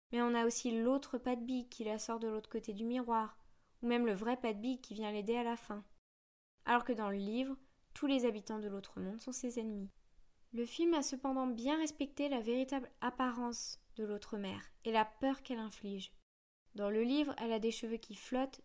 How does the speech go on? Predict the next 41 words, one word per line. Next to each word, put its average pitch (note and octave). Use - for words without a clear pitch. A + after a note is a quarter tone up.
tandis A3
que A3+
dans G#3+
le G#3+
film, C4+
elle A3
ressemble G#3+
presque -
à A#3
une G#3+
araignée. A3+
Mais B3+
dans C4+
les G#3+
deux G3
cas, B3
elle A3+
inspire A3+
la A#3
terreur. -
Et A#3
je B3
dirais D4
qu'elle D#4+
est A#3+
encore A3
plus D4
effrayante B3+
dans A#3+
le A#3
livre. G#3
À A3+
un A3+
moment, A#3
par C4
exemple, A3+
Coraline A#3+
regarde B3
dans A#3
le A3
miroir G#3